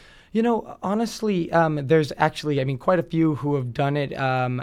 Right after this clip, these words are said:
and who are, but most of them are really just starting with pilot programs for it.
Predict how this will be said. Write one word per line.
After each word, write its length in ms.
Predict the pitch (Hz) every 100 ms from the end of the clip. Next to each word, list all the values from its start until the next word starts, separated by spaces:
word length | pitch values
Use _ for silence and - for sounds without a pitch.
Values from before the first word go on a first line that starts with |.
| 170
and 500 | - 131 127 123 120 - -
who 160 | 143
are, 140 | 139 -
but 160 | 135
most 380 | 139 143 156 -
of 60 | 156
them 120 | 151
are 80 | 143
really 220 | 139 147
just 160 | 127 123
starting 320 | - 131 123
with 140 | 120
pilot 320 | - 123 131 -
programs 560 | - 120 127 135 127
for 260 | - 123 131
it. 120 | 143